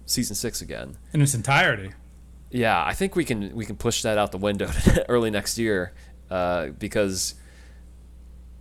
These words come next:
Speaker 1: I mean, it's not gonna serve much of a purpose without a movie coming out at Christmas.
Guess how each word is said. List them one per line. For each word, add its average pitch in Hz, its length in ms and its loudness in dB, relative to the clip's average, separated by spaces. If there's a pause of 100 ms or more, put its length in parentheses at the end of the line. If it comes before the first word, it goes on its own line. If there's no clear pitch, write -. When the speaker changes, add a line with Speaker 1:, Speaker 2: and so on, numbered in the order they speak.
Speaker 1:
I 107 60 -2
mean, 104 160 0
it's 92 100 0
not 123 100 4
gonna 110 100 2
serve 107 200 0
much 107 160 -2
of 101 80 -2
a - 20 -18
purpose 101 280 0
without 101 200 2
a - 40 -4
movie 98 220 -2
coming 90 240 -8
out 85 200 -4
at 87 140 -10
Christmas. - 580 -6